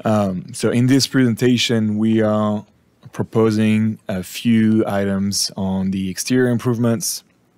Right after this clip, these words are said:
This is the site and where the restaurant is located in Building eleven. And then on the next page, the list of the exterior improvement we are proposing. And so item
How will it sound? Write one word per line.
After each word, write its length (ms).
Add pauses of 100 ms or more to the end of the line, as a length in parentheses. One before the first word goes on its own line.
(580)
This 220
is 100
the 80
site 420
and 240
where 260
the 260
restaurant 420
is 140
located 520 (460)
in 260
Building 400
eleven. 560 (1900)
And 140
then 160
on 180
the 80
next 380
page, 640 (180)
the 200
list 580
of 320
the 160
exterior 460
improvement 580 (500)
we 220
are 160
proposing. 680 (920)
And 140
so 140
item 440